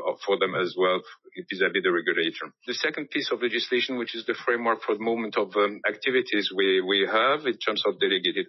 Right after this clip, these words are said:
acts, is the Radio Equipment Directive, which is basically the directive that, that, uh, regulates everything that emits or receives, and therefore there's a particular relevance, uh, when robots communicate,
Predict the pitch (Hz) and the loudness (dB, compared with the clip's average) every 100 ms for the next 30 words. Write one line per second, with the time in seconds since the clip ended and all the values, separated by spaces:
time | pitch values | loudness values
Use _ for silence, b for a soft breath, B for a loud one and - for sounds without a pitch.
0 | 107 127 - 117 107 117 120 135 113 104 | -2 -2 -2 -6 0 2 2 0 0 -2
1 | 95 104 98 101 90 92 92 - 87 80 | 0 -2 -2 -4 -2 0 0 0 -6 -6
2 | - - 95 98 98 101 - 107 98 92 | -8 -8 -4 -2 0 -2 -2 0 2 2
3 | 92 - 113 104 95 - _ B B B | 0 0 -2 0 -4 -4 _ B B B
4 | 95 95 - - B B B 107 107 113 | -2 0 -2 -4 B B B -2 0 2
5 | 107 104 - 110 104 104 117 113 107 101 | 2 0 0 0 2 0 0 0 0 0
6 | - 110 104 120 120 - 104 98 98 - | 0 -4 -2 -2 -2 -4 -2 -2 -2 -4
7 | 117 135 - B B B - 101 107 107 | -2 -2 -4 B B B -6 0 2 2
8 | - 117 110 - B _ 107 104 104 104 | 2 2 2 -2 B _ -2 0 0 0
9 | 123 - 113 107 - 107 113 104 107 107 | -2 0 0 0 -4 0 0 -2 -6 -10
10 | - - 101 101 95 101 B B - 110 | -10 -2 2 4 2 -4 B B -4 -2
11 | 101 113 110 104 - 107 117 131 123 110 | 0 0 0 -4 -4 -2 -2 -2 0 -2